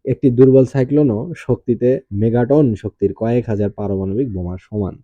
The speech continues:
তাছাড়া যেহেতু সাইক্লোন একটি প্রাকৃতিক দুর্যোগ, তাই এটি প্রতিরোধ করা প্রায় অসাধ্য। সম্প্রতি আমেরিকাতে ঝড়ের সময় সিলভার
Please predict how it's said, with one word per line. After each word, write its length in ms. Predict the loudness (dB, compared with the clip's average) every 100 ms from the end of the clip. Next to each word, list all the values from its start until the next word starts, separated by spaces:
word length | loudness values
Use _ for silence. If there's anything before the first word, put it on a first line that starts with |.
| _ _ _ _ _ -4
তাছাড়া 380 | 0 2 4 4
যেহেতু 340 | 4 4 2
সাইক্লোন 380 | 0 -2 0 0
একটি 200 | 0 -2
প্রাকৃতিক 400 | -4 -4 0 0
দুর্যোগ, 360 | 4 4 4 0 -2 _ _ 2
তাই 120 | 4
এটি 140 | 4 4
প্রতিরোধ 400 | 2 4 2 2
করা 220 | 2 0
প্রায় 300 | 0 0 0
অসাধ্য। 380 | -2 -4 -8 -10 -14 _ _ _ _ _
সম্প্রতি 420 | 0 4 4 4
আমেরিকাতে 520 | 4 2 2 2 2
ঝড়ের 280 | 2 2 0
সময় 380 | 0 0 0 0
সিলভার 500 | 0 4 4 4 2